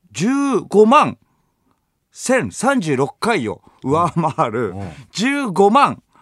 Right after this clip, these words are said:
Speaker 1: 千四百九回を飛んで世界新記録を樹立したらしいです。<laughs> え？
Speaker 2: 二十四時間で何回飛べるかっていうことだよね。
Speaker 1: う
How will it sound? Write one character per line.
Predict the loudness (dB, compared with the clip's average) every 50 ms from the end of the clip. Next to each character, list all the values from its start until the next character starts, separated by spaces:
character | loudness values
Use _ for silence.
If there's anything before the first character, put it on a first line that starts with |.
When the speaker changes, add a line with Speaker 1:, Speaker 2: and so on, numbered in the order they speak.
| _ _ _ _ _ _ _ -14
Speaker 1:
千 | -6 -2 0 0 0 -2 -4 -2
四 | 0 0 0 0 -2
百 | -4 -6 -6 _ _
九 | -4 -4 -2 -2 -2
回 | -2 0 0 0 0
を | -2
飛 | -6 -6 -8 -6
ん | -6
で | -6 -6 -8 -8
世 | -10 -10 -10 -8
界 | -6 -6 -6 -6
新 | -6 -8 -8 -6 -6 -6
記 | -4 -2
録 | -2 -2 -2 -2 -6
を | -8 -8 _ -20 _ _ _ -12
樹 | -10 -10 -10
立 | -10 -12 -12 -12 -14 -14
し | -14
た | -14 -16 -16
ら | -16 -16
し | -16 -16 -16
い | -18
で | -18 -20
す。 | -20 -18 -18 -18 -18 -20 -20 _ _ _ _ _
<laughs> | _ _ _ _ _ _ _ _ -16 -12
え？ | -8 -6 -4 -4 -4 -6 -8 _ _ _ _ _ _ _ -16
Speaker 2:
二 | -14 -12 -12 -12
十 | -12 -10 -8 -6 -6 -4 -4 -2 -4 -4 -4 -8 -12 -20 -20 -18 -16
四 | -14 -12 -12 -12 -14
時 | -14 -14 -14 -14 -14 _ _
間 | -10 -8 -6 -6 -4 -4 -6 -6 -6 -6
で | -4 -4 -4 -4
何 | -4 -4 -4 -4 -6 -8
回 | -10 -10 -8 -10 -8
飛 | -10 -12 -12 -10
べ | -10 -10
る | -10 -12
か | -14 -14
っ | -16 -16
て | _ -16 -14
い | -12 -10
う |
こ | -8 -8
と | -6
だ | -6
よ |
ね。 |
Speaker 1:
う | -6